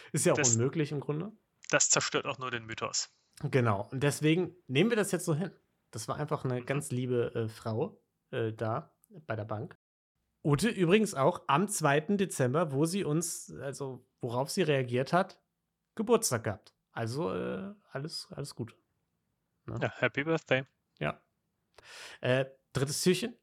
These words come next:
Speaker 1: Schwarzfahrerin und Kryptomillionärin Lina, wir erinnern uns, hat eine zehn von zehn auf der Psychopathenskala hin-, äh, bekommen
Speaker 2: Vollkommen
Speaker 1: und hat
Speaker 2: zu
Speaker 1: sich
Speaker 2: Recht.
Speaker 1: zurückgemeldet und hat gesagt, sie nimmt's hin.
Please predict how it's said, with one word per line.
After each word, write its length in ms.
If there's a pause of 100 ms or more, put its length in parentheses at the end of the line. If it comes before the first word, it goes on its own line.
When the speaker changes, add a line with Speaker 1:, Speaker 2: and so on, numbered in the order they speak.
(100)
Speaker 1:
Schwarzfahrerin 840
und 160
Kryptomillionärin 880
Lina, 420
wir 220
erinnern 260
uns, 380 (400)
hat 460 (720)
eine 120
zehn 280
von 200
zehn 200
auf 120
der 120
Psychopathenskala 960
hin-, 180 (160)
äh, 300 (120)
bekommen 340
Speaker 2:
Vollkommen 360
Speaker 1:
und 100
hat 140
Speaker 2:
zu 80
Speaker 1:
sich 100
Speaker 2:
Recht. 60
Speaker 1:
zurückgemeldet 880 (1000)
und 180
hat 180
gesagt, 600 (380)
sie 160
nimmt's 300
hin. 180